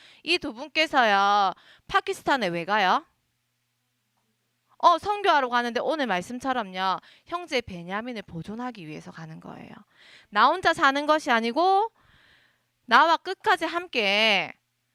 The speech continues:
하나님께서 사랑하셨고 그리고 그 손을 절대 놓지 않으셨던 형제 베냐민을 보존하러 가기 위해서 지금 여기 파키스탄으로 가시는 거예요.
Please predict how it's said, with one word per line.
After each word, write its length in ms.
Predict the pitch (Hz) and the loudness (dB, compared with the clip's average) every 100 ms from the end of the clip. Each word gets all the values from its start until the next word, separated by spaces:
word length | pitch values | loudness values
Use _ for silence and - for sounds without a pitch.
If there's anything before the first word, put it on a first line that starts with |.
| _ | _
하나님께서 540 | 294 302 285 247 240 | 0 2 2 0 -2
사랑하셨고 1500 | 233 262 262 285 302 330 - 262 254 254 254 254 254 262 285 - _ _ _ - | -2 0 2 2 2 0 -2 0 2 2 2 2 2 0 -2 -10 _ _ _ -8
그리고 560 | 277 277 269 254 254 - | -6 -2 0 2 0 -4
그 140 | 277 | -6
손을 380 | 320 339 311 311 | -2 0 0 0
절대 320 | 320 349 349 | -2 -2 -2
놓지 280 | 330 349 330 | -2 -2 -2
않으셨던 880 | 262 240 233 226 - 202 220 208 196 | 0 0 -2 -6 -2 0 2 0 -2
형제 260 | 311 277 | -4 -4
베냐민을 560 | 226 214 190 233 320 254 | -4 -6 0 0 0 -4
보존하러 760 | - 170 214 240 294 254 220 - | -6 -6 -4 -2 -2 -2 -6 -2
가기 340 | 220 294 262 | 0 0 0
위해서 420 | 196 196 294 381 440 _ _ _ _ - | -4 0 2 2 -2 _ _ _ _ -18
지금 420 | 226 226 349 440 _ _ _ _ _ _ _ _ _ - | -8 0 0 -2 _ _ _ _ _ _ _ _ _ -8
여기 340 | 214 180 165 - _ _ _ _ _ _ _ _ _ | -8 -8 -10 -16 _ _ _ _ _ _ _ _ _
파키스탄으로 640 | - 311 330 - 294 190 175 | -8 -6 -6 -6 -6 -6 -8
가시는 460 | 202 175 214 190 165 | -10 -12 -14 -14 -12
거예요. 360 | 165 - - | -12 -12 -16